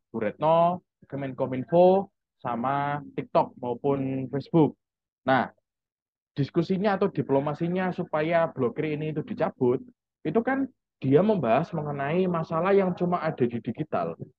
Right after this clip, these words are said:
Kayak masalah ini cuma ada karena kita menggunakan TikTok, karena kita menggunakan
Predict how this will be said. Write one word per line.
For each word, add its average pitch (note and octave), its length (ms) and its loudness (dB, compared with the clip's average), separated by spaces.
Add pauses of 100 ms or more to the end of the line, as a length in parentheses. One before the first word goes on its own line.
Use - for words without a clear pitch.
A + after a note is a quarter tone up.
(400)
Kayak C3+ 400 0
masalah D#3 480 0
ini G#3+ 160 2
cuma F3 240 0
ada D3+ 560 0 (160)
karena C#3 320 -4
kita F3+ 240 -2
menggunakan B2 560 -4
TikTok, D#3+ 400 -2 (240)
karena F#2 240 -8
kita B2 240 -4
menggunakan B2 540 -4